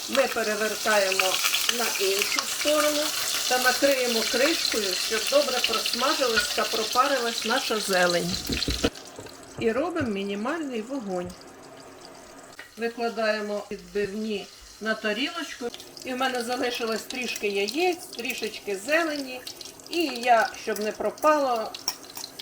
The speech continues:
зроблю невеличкий такий блинчик або омлет.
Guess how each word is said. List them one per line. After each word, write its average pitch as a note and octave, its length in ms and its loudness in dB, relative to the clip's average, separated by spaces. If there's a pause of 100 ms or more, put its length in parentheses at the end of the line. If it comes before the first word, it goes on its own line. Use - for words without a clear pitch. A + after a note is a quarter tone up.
(720)
зроблю A3 380 -2
невеличкий G#3 680 -2
такий F#3 420 -2 (1300)
блинчик G3 560 2
або F#3+ 300 4
омлет. F3 500 2